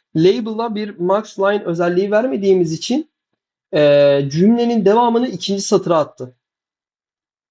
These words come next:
Her birinde. Bunu da özellikle, e, belirtmek istedim. Bu da bu şekilde kalsın.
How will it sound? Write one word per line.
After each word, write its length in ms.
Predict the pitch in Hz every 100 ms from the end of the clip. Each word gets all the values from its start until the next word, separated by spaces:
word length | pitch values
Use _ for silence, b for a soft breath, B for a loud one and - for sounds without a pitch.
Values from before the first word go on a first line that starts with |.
| _
Her 240 | - 160 147
birinde. 400 | 135 127 123 120 _ _ _ _
Bunu 280 | 190 196 175
da 220 | 202 -
özellikle, 800 | 170 165 160 139 135 165 214 - _ _ _ _ -
e, 60 | 139 135 131 135 135 139
belirtmek 580 | 156 160 - 143 147
istedim. 680 | 175 170 - 131 151 202 - _ _ _ _ _ _ _ _ _ _ _ _ _ _ _ _ _ _ _ _ _ _ _ _
Bu 100 | 190
da 140 | 185 190
bu 60 |
şekilde 480 | 185 180 - 160 202
kalsın. 500 | 185 156 - 127 120